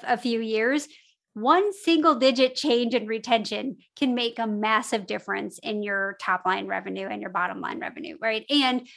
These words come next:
especially in, like, the economy, it's just, it's gonna be a lot easier, and you wanna take care of your existing clients 'cause it's gonna be more expensive,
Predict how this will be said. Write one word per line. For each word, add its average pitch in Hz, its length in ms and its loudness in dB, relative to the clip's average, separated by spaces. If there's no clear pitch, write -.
especially 254 600 -2
in, 208 140 -4
like, 196 200 -6
the 214 120 -8
economy, 262 440 -2
it's - 180 -10
just, 220 220 -14
it's 233 160 -6
gonna 240 220 0
be 220 100 0
a 214 80 2
lot 208 240 0
easier, 208 280 -6
and 202 100 -8
you 214 80 -6
wanna 202 240 -2
take - 240 -12
care 214 160 -4
of 208 100 -10
your 208 140 -8
existing 214 360 -10
clients - 380 -10
'cause 214 160 -8
it's 214 160 -12
gonna 277 180 0
be 220 140 -4
more 196 220 -6
expensive, 202 560 -8